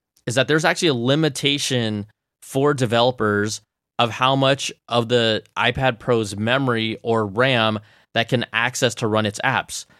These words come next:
And this is gonna be important because the more sophisticated and more complex apps you have, or if you wanna do more things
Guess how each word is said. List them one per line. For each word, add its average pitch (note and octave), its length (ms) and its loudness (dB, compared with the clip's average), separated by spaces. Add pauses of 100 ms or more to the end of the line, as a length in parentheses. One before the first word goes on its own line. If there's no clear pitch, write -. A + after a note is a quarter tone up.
(400)
And A#2+ 180 2
this C#3 140 0
is D#3+ 80 2
gonna D#3+ 140 6
be D3 80 2
important F3 300 2
because C3 360 0
the B2 140 0
more C#3 200 4
sophisticated C#3+ 640 0
and C3 80 -4
more B2+ 140 0
complex B2 420 -2
apps A#2 220 -2
you A2+ 100 -2
have, D3+ 320 0
or B2 160 0 (200)
if A#2+ 120 -6
you - 80 0
wanna D#3 240 0
do C3 180 0
more B2 200 2
things A2+ 420 -4